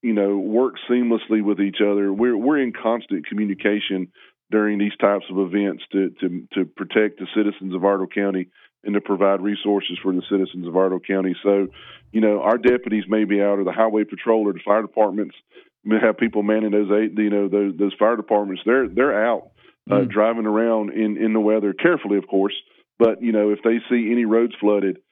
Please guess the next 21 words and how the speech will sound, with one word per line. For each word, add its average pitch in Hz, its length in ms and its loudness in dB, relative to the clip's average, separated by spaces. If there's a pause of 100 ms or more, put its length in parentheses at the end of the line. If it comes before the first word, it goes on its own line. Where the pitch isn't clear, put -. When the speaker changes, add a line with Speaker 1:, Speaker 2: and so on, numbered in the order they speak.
(240)
Speaker 1:
uh, 101 60 4
obviously, 107 680 2
if 98 100 -2
they 107 160 4
have 107 180 2
barriers, 110 420 2
they'll 113 160 2
put 113 200 -2
those 104 180 0
barriers 104 500 0
up, 104 260 2
or 95 200 2 (320)
we'll 113 160 4
leave 110 200 2
a 104 40 -2
deputy 107 440 2
or 98 120 0
contact 101 520 0
a 92 40 -2
highway 101 280 0
patrolman, 101 600 -2